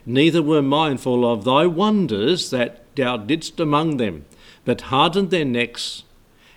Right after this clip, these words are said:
and in their rebellion appointed a captain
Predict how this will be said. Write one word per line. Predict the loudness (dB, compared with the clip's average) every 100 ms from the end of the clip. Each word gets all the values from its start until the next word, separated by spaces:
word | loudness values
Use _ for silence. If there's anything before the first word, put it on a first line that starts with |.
| -8
and | -2 -2
in | 2 2 4
their | 4 4
rebellion | 4 2 2 4 2 2
appointed | -2 -2 -2 0 -2
a |
captain | -4 -4 -6 -6 -6 -6